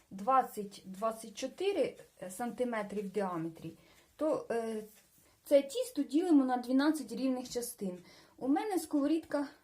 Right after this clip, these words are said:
на даний момент невеличка, шістнадцять сантиметрів, бо мені потрібно невеличкі лаваші. То я її ділю на вісімнадцять частин.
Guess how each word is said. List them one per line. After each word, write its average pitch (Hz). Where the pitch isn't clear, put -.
на 240
даний 226
момент 302
невеличка, 269
шістнадцять 330
сантиметрів, 240
бо 202
мені 269
потрібно 208
невеличкі 240
лаваші. 175
То 254
я 415
її 320
ділю 220
на 226
вісімнадцять 339
частин. 175